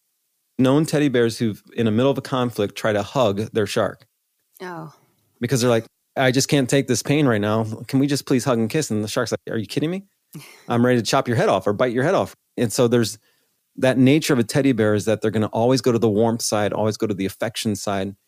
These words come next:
Speaker 1: that you want peace. And that's a big word, especially if it's a male teddy bear. I have so many male partners who are married to or dating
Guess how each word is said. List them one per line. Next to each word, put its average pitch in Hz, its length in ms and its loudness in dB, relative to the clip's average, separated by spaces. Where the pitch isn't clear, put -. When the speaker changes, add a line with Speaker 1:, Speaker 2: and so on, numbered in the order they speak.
Speaker 1:
that 104 100 -6
you 110 120 0
want 101 260 -2
peace. - 480 -10
And 107 180 0
that's 117 200 -2
a 120 40 0
big 120 320 2
word, 113 460 4
especially 113 400 0
if - 100 -4
it's 104 120 -6
a 104 40 0
male 107 320 2
teddy 95 280 -4
bear. 87 360 -8
I 104 140 -6
have 104 180 -6
so - 260 -2
many 120 220 4
male 104 520 0
partners 104 640 2
who 113 120 0
are 101 260 0
married 113 400 2
to 107 280 2
or 101 220 0
dating 104 640 -2